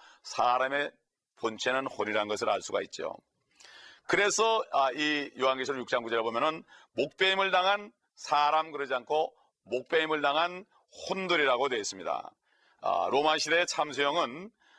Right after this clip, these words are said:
아, 결국 로마 제국에서 자행한 참 엄청난 그, 아,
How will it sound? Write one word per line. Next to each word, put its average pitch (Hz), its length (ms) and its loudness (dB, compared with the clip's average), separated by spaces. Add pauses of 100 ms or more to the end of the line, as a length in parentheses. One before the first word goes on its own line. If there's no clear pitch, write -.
(140)
아, 85 520 0 (140)
결국 123 500 0
로마 123 340 2
제국에서 120 440 -2
자행한 127 560 -2 (320)
참 - 160 -2
엄청난 123 580 -2
그, 135 320 0 (340)
아, 85 240 -2